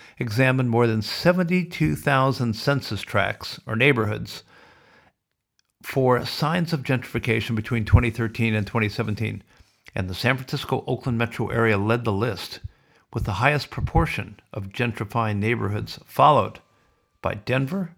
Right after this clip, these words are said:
Boston, Miami, and New Orleans. And to meet the criteria for gentrification in this study, the neighborhoods must have experienced dramatic increases in median home values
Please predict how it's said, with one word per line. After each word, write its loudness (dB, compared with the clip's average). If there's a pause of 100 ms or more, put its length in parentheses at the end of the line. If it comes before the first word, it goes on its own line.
Boston, 2 (460)
Miami, 0 (420)
and -2
New 2
Orleans. -4 (340)
And -4
to 0
meet -2
the -4
criteria 2
for -4
gentrification -2
in -2
this -4
study, -4 (1000)
the 0
neighborhoods 2
must -2
have -2
experienced -2
dramatic 0
increases -6 (220)
in -2
median 0
home -2
values -2